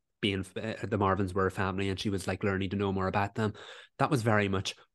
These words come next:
Owen driven, uh, Elizabeth's driven. There was always a storyline going on there. Now Bess seems to be at the center of a storyline and could end up being the most important part of it.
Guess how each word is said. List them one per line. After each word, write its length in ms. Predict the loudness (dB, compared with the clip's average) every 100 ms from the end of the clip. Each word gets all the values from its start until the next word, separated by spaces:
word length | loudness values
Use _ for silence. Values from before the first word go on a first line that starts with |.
| _
Owen 360 | 6 8 8 8
driven, 600 | 6 6 4 2 0 -6 -14 -12 0
uh, 180 | 2 6
Elizabeth's 540 | 6 6 6 4 2
driven. 440 | 2 4 4 0 -2 -4
There 100 | 0
was 100 | 0
always 300 | 4 6 6
a 40 | 4
storyline 760 | 0 2 4 6 6 4 4
going 260 | 4 4 4
on 200 | 2 4
there. 220 | 2 0 0
Now 220 | 4 4
Bess 400 | 4 4 2 4
seems 300 | 0 0 2 4
to 60 |
be 140 | 6 6
at 140 | 4
the 60 | 0
center 460 | 4 4 4 4
of 120 | 4
a 40 | 2
storyline 540 | 2 4 6 6 6
and 100 | 4
could 120 | 2
end 200 | 2 2
up 100 | 2
being 200 | 2 0
the 60 | 2
most 240 | 2 2
important 380 | -2 2 2 4
part 220 | 4 6
of 100 | 6
it. 140 | 4